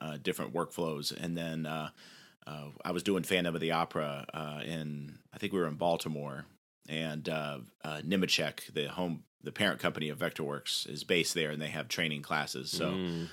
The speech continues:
Speaker 1: I went
Speaker 2: mm-hmm.
Speaker 1: and just took a five-day course. Um,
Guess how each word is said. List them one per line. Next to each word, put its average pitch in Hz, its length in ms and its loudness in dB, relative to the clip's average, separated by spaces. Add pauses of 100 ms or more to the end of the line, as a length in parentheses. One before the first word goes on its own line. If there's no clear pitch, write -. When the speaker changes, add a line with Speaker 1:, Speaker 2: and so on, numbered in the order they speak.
(120)
Speaker 1:
I 120 80 8
went 123 140 10
Speaker 2:
mm-hmm. 110 40 10
Speaker 1:
and 101 80 4
just 95 160 4
took 110 120 8
a 95 60 4
five-day 87 440 6
course. - 580 0 (100)
Um, 78 480 -6